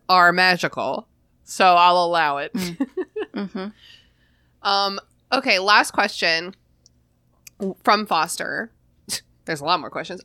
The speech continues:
Speaker 1: Um, <laughs> what do you think the wizard drug world is like? That is
Speaker 2: Wow.
Speaker 1: super interesting.
Speaker 2: Ooh. Hmm.
Speaker 1: I've never read really a fantasy book that was edgy.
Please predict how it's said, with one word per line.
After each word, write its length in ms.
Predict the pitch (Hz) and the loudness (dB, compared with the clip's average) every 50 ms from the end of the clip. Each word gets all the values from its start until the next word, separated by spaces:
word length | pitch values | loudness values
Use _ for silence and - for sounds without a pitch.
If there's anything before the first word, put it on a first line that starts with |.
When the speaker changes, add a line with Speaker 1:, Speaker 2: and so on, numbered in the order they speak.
| _ | _
Speaker 1:
Um, 300 | - 214 214 208 208 202 - | 2 4 6 4 4 2 0
<laughs> 40 | - | -4
what 600 | 196 208 202 214 240 277 320 285 233 233 226 202 | -4 -2 0 4 4 6 6 6 6 4 2 0
do 100 | 214 226 | -2 0
you 140 | 226 240 240 | 0 0 0
think 320 | 233 233 220 208 220 220 | 0 0 0 0 2 2
the 120 | 220 214 190 | 2 2 2
wizard 460 | 185 185 196 196 214 220 214 208 190 | 2 2 2 2 2 2 2 2 2
drug 320 | - 190 214 233 226 - | 2 2 2 2 2 0
world 400 | 165 156 156 147 131 127 135 123 | -4 -6 -4 -4 -4 -4 -6 -6
is 180 | 143 143 - - | -8 -8 -8 -8
like? 500 | 135 80 87 101 - - _ - - _ _ _ _ - - - - 349 320 - - | -8 -8 -8 -8 -10 -14 _ -20 -20 _ _ _ _ -20 -8 2 4 4 4 4 4
That 220 | - 262 269 233 - | 4 4 4 4 4
is 80 | - - | 4 6
Speaker 2:
Wow. 200 | 202 196 180 180 | 6 8 8 8
Speaker 1:
super 260 | 180 175 180 240 226 | 8 6 4 4 2
interesting. 840 | - 196 196 196 - 180 175 175 - - - 101 139 135 135 165 202 - - - - - | 2 2 0 0 2 0 0 0 0 -2 -2 -2 -2 -2 -4 -6 -8 -8 -10 -14 -6 -2
Speaker 2:
Ooh. 720 | 262 320 392 415 403 330 247 214 196 180 160 156 165 185 190 _ _ _ _ _ _ _ _ _ _ _ _ _ _ _ _ _ _ _ _ | 0 2 2 2 4 4 4 4 4 4 2 0 -2 -4 -8 _ _ _ _ _ _ _ _ _ _ _ _ _ _ _ _ _ _ _ _
Hmm. 360 | - 247 247 220 185 180 185 196 - _ _ _ _ - - - - - | -6 -4 -4 -4 -6 -6 -10 -12 -14 _ _ _ _ -18 -16 -4 2 4
Speaker 1:
I've 180 | 254 269 247 254 | 4 6 6 6
never 220 | 240 226 226 370 508 539 359 | 6 6 8 8 8 6 6
read 480 | 220 185 175 180 180 185 185 190 170 - _ | 6 6 6 8 8 8 6 6 4 0 _
really 520 | - 190 196 214 196 185 190 185 190 190 175 - - | -4 0 2 2 2 4 4 4 4 4 4 2 2
a 100 | - 214 | 2 2
fantasy 640 | - - - - 160 151 160 190 220 220 - - 285 | 2 0 0 0 2 2 4 2 2 2 0 0 0
book 420 | 269 240 - 262 262 269 269 - - - - - | 0 2 4 4 6 4 4 0 -6 -6 0 4
that 280 | 190 180 175 - - - - - | 6 6 6 4 2 -6 -14 -12
was 460 | 185 175 175 185 170 165 165 170 165 - - | -2 2 4 6 6 6 4 2 0 0 0
edgy. 640 | 175 175 175 160 - 220 220 233 240 240 233 - - | 2 2 2 2 2 2 4 4 4 4 2 0 -2